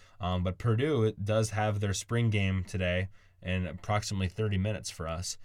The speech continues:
Um, so if you wanted to catch a little bit of Purdue and start, you know, scouting their, uh, their team,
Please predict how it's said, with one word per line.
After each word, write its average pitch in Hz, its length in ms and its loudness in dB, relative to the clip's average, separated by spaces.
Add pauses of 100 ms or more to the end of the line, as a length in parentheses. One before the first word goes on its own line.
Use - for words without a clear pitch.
(360)
Um, 80 260 -6
so 104 180 -2
if 104 100 -2
you 107 80 2
wanted 110 240 2
to 104 60 0
catch 113 320 2
a 113 60 4
little 113 180 4
bit 117 100 4
of 110 80 4
Purdue 120 420 4
and 120 200 2
start, 113 260 2
you 107 80 -2
know, 110 140 0
scouting 123 640 0 (440)
their, 131 320 4
uh, 131 380 4 (100)
their 135 160 2
team, 175 480 -2